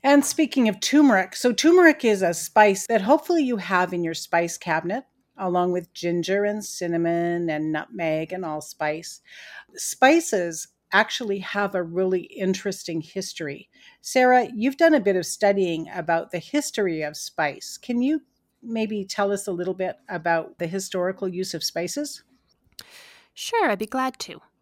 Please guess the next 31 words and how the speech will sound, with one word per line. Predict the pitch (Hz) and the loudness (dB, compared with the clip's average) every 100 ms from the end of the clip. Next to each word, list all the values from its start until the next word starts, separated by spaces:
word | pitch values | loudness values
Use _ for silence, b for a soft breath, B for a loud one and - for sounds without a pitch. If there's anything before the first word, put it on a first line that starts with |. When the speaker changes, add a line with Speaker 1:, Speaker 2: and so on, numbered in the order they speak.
| b b b b - | b b b b -2
Speaker 2:
There's | 247 233 - | 0 0 2
often | 269 - 349 320 | 0 2 -2 -2
some | - 262 226 196 | 0 0 0 0
jokes | 214 202 - - | 0 0 -4 -10
about | 185 190 185 185 - - - | -6 -2 0 -2 -6 -18 -14
Britain | 208 226 208 202 | -2 -2 -2 -4
conquering | - 220 214 202 | 0 -2 0 -4
the | 196 | -4
world | 180 180 | -2 -4
for | - 185 | -4 -8
spices | - 208 214 - 180 180 - | -4 -4 -4 -4 -6 -6 -8
and | 190 190 | -8 -6
then | 185 | -6
having | 196 190 190 | -8 -8 -8
some | - 196 | -6 -8
of | 190 | -8
the | 190 | -12
blandest | 185 202 262 220 - | -8 -6 -4 -6 -8
traditional | - 190 175 185 170 | -10 -8 -8 -8 -10
food | - 170 | -10 -10
around. | 165 190 180 175 202 - b b b b b - | -8 -6 -6 -8 -16 -20 b b b b b -8
But | 233 | 0
that's | - - | 0 0
because | - - 240 226 | -6 -6 -4 -4
they | - 226 | -4 -4
weren't | 190 240 240 | -2 -6 -4
conquering | - 214 208 220 | -2 -2 -2 -4
the | 196 | -2
world | 175 175 | -2 -4
for | - | -6
spices | 202 - 156 - 185 | -10 -8 -10 -10 -14